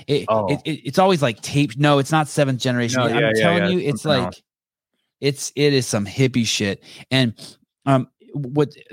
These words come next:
Speaker 1: all, all, everyone always jokes that our kids smell like patchouli.
Speaker 2: Well, the thing is, like, how dirty are our clothes really getting? Do we need to put, like,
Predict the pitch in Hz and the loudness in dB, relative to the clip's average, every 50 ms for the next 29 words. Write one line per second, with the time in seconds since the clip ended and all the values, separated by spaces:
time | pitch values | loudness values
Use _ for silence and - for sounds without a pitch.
0 | 147 135 - - 147 160 156 - 143 135 - - 147 160 160 156 156 170 170 160 | -14 -6 0 2 2 4 2 2 -2 -2 0 2 2 2 4 4 4 4 4 4
1 | 156 147 135 113 131 135 139 131 - 139 117 110 - - 135 117 - 120 120 113 | 4 4 2 2 2 2 2 2 0 0 -2 -2 -2 -2 -4 -4 -2 -2 -2 0
2 | 107 98 - - 107 - - 113 107 98 85 80 80 - _ _ _ _ _ _ | -2 -2 -4 -8 -10 -8 -6 -6 -6 -6 -6 -10 -14 -18 _ _ _ _ _ _
3 | _ _ _ _ _ _ _ _ - _ - - - - - - - 151 165 175 | _ _ _ _ _ _ _ _ -20 _ -20 -20 -20 -20 -12 -4 0 0 2 2
4 | 170 - - 208 208 202 190 156 165 147 - - 151 160 170 147 113 95 120 113 | 2 0 0 2 2 2 2 2 2 0 0 0 0 0 0 0 -2 -2 0 0
5 | 120 127 131 120 113 104 95 92 - - - 123 117 113 95 95 92 101 101 98 | 2 2 2 2 4 2 2 0 -2 -2 -2 0 0 0 0 -2 -2 0 0 0
6 | 92 82 82 95 95 92 85 85 90 87 90 95 101 107 101 107 92 - - 107 | 0 0 0 0 2 0 0 -2 -2 -2 0 2 2 2 2 0 -4 -2 -2 0
7 | 98 - - 101 95 95 92 | 0 0 0 0 -2 -2 -4